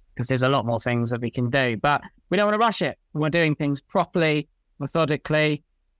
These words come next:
and we'll get there. I mean, it's, it's, you know, the turtle, is it the tortoise and the hare? You know, which gets there? The tortoise gets there. It's not the hare. It's not the one that runs ahead. <laughs> So it's getting there.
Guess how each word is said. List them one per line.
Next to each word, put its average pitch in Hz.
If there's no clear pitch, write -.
and 143
we'll 180
get 202
there. 131
I 139
mean, 143
it's, 143
it's, 147
you 156
know, 143
the 139
turtle, 151
is 165
it 135
the -
tortoise 170
and 143
the 151
hare? 175
You 147
know, 147
which 160
gets -
there? 135
The 135
tortoise 151
gets -
there. 117
It's -
not 165
the 131
hare. 139
It's 110
not 135
the 127
one 127
that 123
runs 127
ahead. 127
<laughs> -
So 160
it's 143
getting 185
there. 180